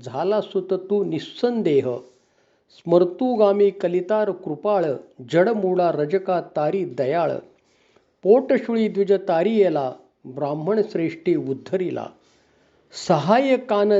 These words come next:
दे अजरा, प्रसन्न नयने देख जरा. वृक्ष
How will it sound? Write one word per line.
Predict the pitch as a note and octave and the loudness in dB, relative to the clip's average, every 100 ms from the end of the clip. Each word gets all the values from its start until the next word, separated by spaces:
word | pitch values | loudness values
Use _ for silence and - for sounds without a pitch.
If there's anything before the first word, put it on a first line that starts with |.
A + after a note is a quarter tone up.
| E3+ | 4
दे | F#3+ A3+ | 2 2
अजरा, | - D#3 F3+ G#3 E3 C#3+ - _ _ | -2 -2 0 2 0 -4 -18 _ _
प्रसन्न | C#3+ C3+ - A#3+ A#3+ | -12 -10 -6 -4 -2
नयने | A3 F3+ F3+ F3+ F3 | 0 2 2 2 0
देख | D3+ D#3 F3+ - | -2 -2 -2 -4
जरा. | C3+ B2 B2 - _ _ _ _ _ _ _ - | -6 -6 -6 -10 _ _ _ _ _ _ _ -2
वृक्ष | B3 B3+ | -2 2